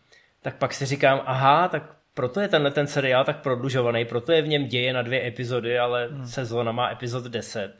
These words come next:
Speaker 1: Proč bych já měl hrát tuhle hru, když pro mě je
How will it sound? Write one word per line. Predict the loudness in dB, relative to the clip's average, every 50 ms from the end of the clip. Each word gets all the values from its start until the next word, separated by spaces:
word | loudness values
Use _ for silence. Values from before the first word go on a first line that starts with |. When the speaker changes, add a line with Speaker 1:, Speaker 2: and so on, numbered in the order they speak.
| _ _ _ _ _ _ _ _ _ _ _ _ _ _ _ _ _
Speaker 1:
Proč | -6 -6 -4 -4 -2
bych | 0 0 0 2 4
já | 4 6 6 6
měl | 4 4 4 6 6
hrát | 6 8 8 8 8 6 4 -4
tuhle | -8 -6 -2 0 2 2
hru, | 2 2 0 0 -2 -2 -4 -6
když | -4 -4 -4 -6
pro | -4 -2 0 0 0
mě | 0 2 2 4 4 4
je | 2 0 -2